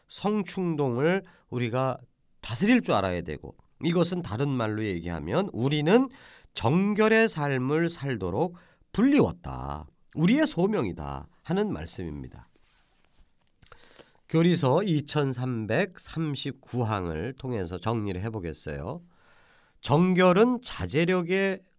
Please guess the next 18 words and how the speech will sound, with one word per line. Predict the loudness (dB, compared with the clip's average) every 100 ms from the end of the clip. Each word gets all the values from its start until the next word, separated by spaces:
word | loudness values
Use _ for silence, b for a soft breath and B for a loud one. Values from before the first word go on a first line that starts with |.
| _
훈련을 | -6 -2 0 0 0 0 -2 -2
요구한다. | -2 -2 -4 -8 -10 -12 -20 _ _ _ _ _ 0
이 | 4 4
훈련은 | 2 2 4 6 4
인간의 | 4 0 2 4 2
자유를 | 0 -6 -4 -2 -2 -4
배우는 | -8 -6 -4 0 4 4 2
교육이다. | -2 -4 -8 -16 -20 _ _ b b b b b
인간이 | 0 2 8 8 8 4
정욕을 | 2 4 4 4 2 -2
지배하여 | -6 -4 2 2 2 0 0 -4
평화를 | -6 -2 2 4 4
얻느냐, | 4 2 -4 -6 -6 -12 _ b b b b
아니면 | 2 4 6 4 2 0
그 | 0 2 2
정욕에 | 0 -2 2 2 0 -2
자신을 | -4 -8 -6 0 4 4
맡겨 | 2 -2 -4 -4